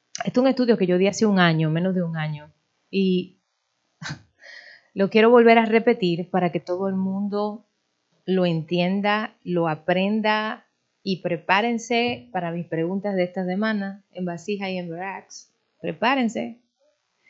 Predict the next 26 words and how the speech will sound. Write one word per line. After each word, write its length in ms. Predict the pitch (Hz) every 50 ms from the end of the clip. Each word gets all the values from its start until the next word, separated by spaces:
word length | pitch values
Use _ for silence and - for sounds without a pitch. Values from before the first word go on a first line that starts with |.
| _ - _ _ _
porque 300 | - 190 175 - 196 180
yo 100 | 180 185
voy 120 | 190 220
a 20 | 269
explicar 400 | 262 - 285 269 - 262 254 262
esto 240 | 254 262 254 226 -
por 100 | 214 180
segunda 400 | - - 190 180 190 208 220 202
vez, 220 | 180 170 165 -
el 120 | 185 180
mismo 300 | 185 190 202 196 208 233
estudio 540 | 233 226 - - 220 233 233 226 247 262 254
que 100 | - 196
lo, 340 | 175 175 170 151 151 151 - _ -
yo 100 | 180 180
escribo 460 | 180 - - 196 196 185 190 196 196
todo, 300 | - 190 208 226 233 214
lo 120 | 170 160
tengo 200 | - 180 175 175
acá, 420 | 175 175 175 - 196 254 359 - _ _ _ _ _ _ _ _ _ _ _ _ _ _ -
y 460 | - 226 247 285 311 - - - _ _
quiero, 640 | - - 208 202 202 202 226 233 240 - - - _ _ _ _ _ _ _ _ _ _ _ _ _ _ _ _ _ _ _ _ _ _
eh, 380 | - 175 175 165 165 - _ _ _ _ -
que 100 | - 196
lo 140 | 185 180 175
entiendan. 720 | 170 165 160 160 - 190 175 160 156 139 139 139 - -